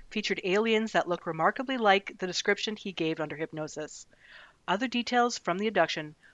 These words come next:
were similar to some from the film Invaders from Mars. Betty later claimed to have not heard of The Outer Limits when she was asked about it. Barney Hill died at age forty-six in nineteen sixty-nine.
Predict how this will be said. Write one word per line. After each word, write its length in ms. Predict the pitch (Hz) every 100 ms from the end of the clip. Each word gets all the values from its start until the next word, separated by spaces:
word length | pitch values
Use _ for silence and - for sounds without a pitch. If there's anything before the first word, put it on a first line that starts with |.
| _
were 100 | 170 -
similar 400 | - 220 214 196
to 140 | -
some 260 | 185 175 175
from 160 | -
the 100 | 185
film 440 | 185 170 160 160 165 -
Invaders 500 | 180 156 147 151 147
from 220 | 165 160
Mars. 520 | 147 139 139 - - _ _ _ _ _ _ _ _ _ _ _ _
Betty 340 | 175 233 302
later 320 | - 196 196 190
claimed 340 | 190 170 170
to 80 | 175
have 100 | 151
not 200 | 160 160
heard 200 | 185 180
of 120 | 156
The 160 | 156 165
Outer 180 | 160 156
Limits 380 | 151 147 -
when 100 | 147
she 140 | 147 147
was 160 | 143
asked 260 | 147 143 -
about 220 | 131 135
it. 100 | 135 _ _ _ _ _ _ _ _ _ _ _ _ _ -
Barney 240 | 208 294
Hill 200 | 269 262
died 320 | 208 156 156
at 120 | 156
age 200 | 160 170
forty-six 600 | - 190 196 - 151 -
in 100 | -
nineteen 380 | 170 165 - 180
sixty-nine. 640 | - 165 - 160 135 135